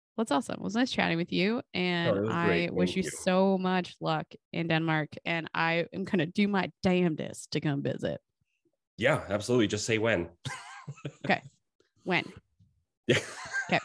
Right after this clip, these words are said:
Speaker 1: That was the most dad joke I could have ever fucking said right there.
Speaker 2: Oh, don't, oh, don't get me started on dad jokes. I,
Speaker 1: <laughs>
Speaker 2: I, pe-, people hate mine, but I'm, I love 'em and I keep laughing at 'em even to myself.
Speaker 1: Do you have any right offhand that you could share?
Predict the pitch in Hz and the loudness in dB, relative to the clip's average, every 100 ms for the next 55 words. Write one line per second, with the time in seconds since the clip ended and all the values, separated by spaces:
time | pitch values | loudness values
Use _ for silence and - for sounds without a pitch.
0 | - - - - 151 190 233 254 220 185 | -4 -20 -12 -2 0 2 2 4 2 4
1 | 208 208 - 175 170 175 151 160 165 156 | 4 4 0 0 0 2 0 0 -2 -2
2 | 143 - 151 - - - - - - - | -4 -6 -6 -6 -4 -4 -2 -2 -2 0
3 | - - 104 98 107 104 113 95 98 92 | 0 2 0 0 -2 0 0 2 2 2
4 | 87 87 80 76 73 71 76 71 - 85 | -2 -2 -2 -2 -4 -4 -4 -4 0 4
5 | 87 85 - - 85 82 - - - - | 4 2 -4 -10 -12 -12 -2 0 0 -4
6 | 339 - 104 - - _ _ _ - - | -2 2 2 2 -8 _ _ _ -8 2
7 | 131 117 131 117 98 90 80 71 73 78 | 2 2 0 0 0 -2 0 0 0 0
8 | 76 - 82 80 - 85 78 78 78 87 | 0 0 -2 -2 -2 0 2 0 2 0
9 | 80 76 - 71 71 69 73 67 71 71 | 0 -2 -4 -4 -2 -2 -2 -2 -2 -2
10 | 71 69 65 65 62 69 - - - 190 | -4 -6 -10 -12 -8 -10 -10 -12 -2 0
11 | 196 165 165 175 175 170 170 175 175 175 | 2 2 2 2 4 6 4 2 2 2
12 | - 180 - 175 180 190 - - 185 190 | 0 -2 0 0 0 -2 -8 -2 0 0